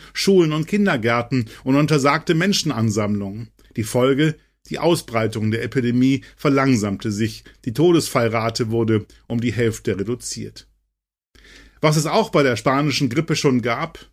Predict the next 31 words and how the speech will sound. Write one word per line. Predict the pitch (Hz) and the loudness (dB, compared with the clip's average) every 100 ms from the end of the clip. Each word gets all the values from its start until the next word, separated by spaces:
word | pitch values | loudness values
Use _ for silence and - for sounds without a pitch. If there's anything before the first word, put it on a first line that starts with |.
| _ _ | _ _
Verschwörungstheorien | - 202 - 135 92 87 - 135 120 127 131 123 110 - - | -4 -2 2 2 0 -10 -6 0 2 2 2 2 -2 -16 -10
und | 135 131 | -4 -2
die | |
Suche | 117 160 175 127 | 0 0 0 -2
nach | 113 95 | -2 -2
Sündenböcken. | 107 135 139 104 90 90 - 107 _ _ _ - | 0 0 0 -8 -10 -12 -16 -20 _ _ _ -6
Neunzehnhundertachtzehn | 143 147 151 151 185 - - 190 127 | -2 -2 -2 -2 -4 -4 -2 0 2
waren | 127 120 123 | 0 0 -2
in | 127 | -2
den | 123 | -2
U | 123 131 | -2 -2
S | 113 | -2
A | 160 156 107 | -2 -2 -4
viele | - 196 | -2 0
überzeugt, | 120 110 107 131 135 - - _ _ - | 0 -2 -2 -2 0 -2 -10 _ _ -6
die | 139 | 0
Deutschen | 180 180 - 143 | 2 0 -2 -2
hätten | 117 113 113 | -2 -2 -2
das | 107 - | -4 -2
Bayer-Produkt | 151 165 143 - 127 123 113 - | 0 2 0 -2 -2 -2 -6 -10
Aspirin | 113 - 127 175 156 110 | -8 -4 -2 0 2 2
mit | 110 | 2
dem | 117 | 0
Erreger | 117 131 156 127 | 2 2 2 0
versehen, | - 113 110 139 143 117 _ _ | -2 -2 2 2 2 0 _ _
um | 127 113 | -2 2
so | 131 175 | 2 2
den | 139 117 | 2 0
Kriegsgegner | - 190 - 131 117 117 110 | -2 -4 -2 -2 -2 -4 -6
zu | 131 | -8
schwächen. | - 165 - 113 | -6 -6 -8 -12